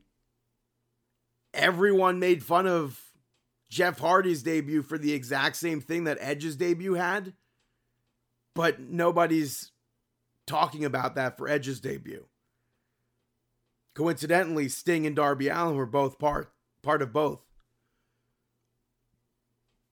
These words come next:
And I think if this match was built up like a main event match, and the stuff in the match actually made sense,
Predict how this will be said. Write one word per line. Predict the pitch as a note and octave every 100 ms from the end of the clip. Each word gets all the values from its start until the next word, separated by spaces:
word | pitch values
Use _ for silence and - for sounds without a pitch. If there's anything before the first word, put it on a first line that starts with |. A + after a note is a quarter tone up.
| _ _ _ -
And | D3+
I | D3+
think | D#3 D#3
if | E3
this | C#3+ C#3+
match | E3+ E3+ E3 - - - _ _ _ _ _ _ _ -
was | E3+ B2+
built | - F#3+ F#3
up | F#3 F#3
like | F3 D#3+
a |
main | D#3 D#3+ D#3
event | C#3+ D#3+
match, | C#3 F3 D#3+ C#3 - - - _ _ -
and | F3+
the | E3+
stuff | - G3+ G3 -
in | F#3+ F3+
the |
match | D#3 F3 F3 F3
actually | E3 D#3+ D#3+
made | D3+ C#3+ C3+
sense, | D#3 G3 D#3+ C3 -